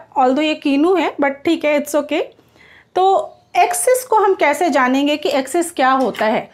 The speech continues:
मैंने आपको बताया था कि हमें कुछ चीज़ों की ज़रूरत होगी, कुछ एक्टिविटीज़ हम करेंगे जिसकी वजह से आप जान पाएंगे बहुत बेहतर तरीके से कि एक्सिस क्या है,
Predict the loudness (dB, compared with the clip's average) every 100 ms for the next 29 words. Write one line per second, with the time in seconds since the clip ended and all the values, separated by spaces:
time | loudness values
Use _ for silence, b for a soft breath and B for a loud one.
0 | b -2 0 0 0 -2 0 2 2 0
1 | -2 0 0 0 -2 -2 -2 0 -2 0
2 | 0 2 2 2 0 2 0 -2 -4 B
3 | B -2 0 0 0 -2 0 0 0 0
4 | 0 0 0 -2 -2 -2 -4 -2 0 0
5 | -2 0 -2 0 0 0 0 -2 -2 -2
6 | -2 -2 0 -2 -2 -2 -2 -2 -2 -6
7 | -4 -4 -4 B B B -2 -2 0 -2
8 | -2 0 2 2 2